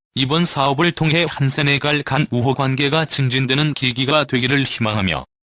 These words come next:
세네갈의 지속 가능한 농업 가치 사슬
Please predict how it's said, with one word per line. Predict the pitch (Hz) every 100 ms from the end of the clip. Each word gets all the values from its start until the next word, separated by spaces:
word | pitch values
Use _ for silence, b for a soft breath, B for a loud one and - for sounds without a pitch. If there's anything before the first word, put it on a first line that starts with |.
| _ _ _ _ _ _ _ _ _
세네갈의 | - 135 139 139 135 156
지속 | - 127 - 131 -
가능한 | 123 131 151 151
농업 | - 123 131 -
가치 | 131 123 160
사슬 | 151 - 131 - 175